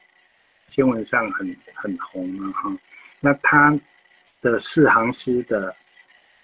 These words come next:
表现有非常高超的地方。好，那还回呢，其实我们又要提到宗教性的东西，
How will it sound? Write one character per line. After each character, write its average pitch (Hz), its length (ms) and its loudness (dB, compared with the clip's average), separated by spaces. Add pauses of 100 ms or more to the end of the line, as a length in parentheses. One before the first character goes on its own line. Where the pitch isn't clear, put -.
(200)
表 101 180 0
现 107 320 0 (380)
有 98 280 0 (120)
非 127 140 0
常 104 220 -2
高 107 240 -2
超 104 280 -4
的 101 120 -10 (120)
地 104 140 -6
方。 92 340 -6 (640)
好， 98 340 -2 (3000)
那 180 220 4
还 151 340 4
回 131 220 6
呢， 131 280 6
其 151 220 4
实 120 420 0 (580)
我 123 120 -4
们 131 200 4
又 151 180 4
要 143 200 4
提 123 220 -8
到 117 400 0 (400)
宗 143 240 2
教 139 220 0
性 127 260 -4
的 104 140 -8
东 113 340 -12
西， 110 300 -12